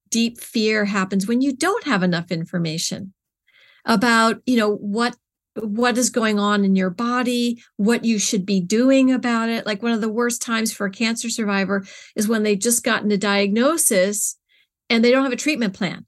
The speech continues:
You know, they're kind of like at sea, right? 'Cause they don't have the information.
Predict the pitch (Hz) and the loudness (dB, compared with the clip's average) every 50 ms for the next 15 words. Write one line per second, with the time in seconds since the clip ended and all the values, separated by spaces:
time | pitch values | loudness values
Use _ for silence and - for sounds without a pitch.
0 | _ _ _ 214 214 208 202 233 233 233 - 262 247 226 214 214 226 220 208 220 | _ _ _ 0 0 2 2 2 0 0 0 2 2 2 2 0 -2 -2 -2 -2
1 | 220 220 214 - - - 277 294 277 208 - - 190 202 214 226 - 254 247 262 | -2 0 0 0 2 2 2 0 0 0 -2 -4 -2 -4 -4 -2 -2 0 0 0
2 | 254 247 - 285 277 294 294 277 269 - - 262 254 254 262 220 240 233 233 233 | 0 2 2 2 2 2 2 0 -4 -6 -6 -4 -2 -2 -2 -2 -2 -2 -2 -2
3 | 233 233 - 233 226 226 240 254 254 - - 190 175 | -2 -4 -4 -2 -2 0 0 0 -2 -2 -2 -4 -4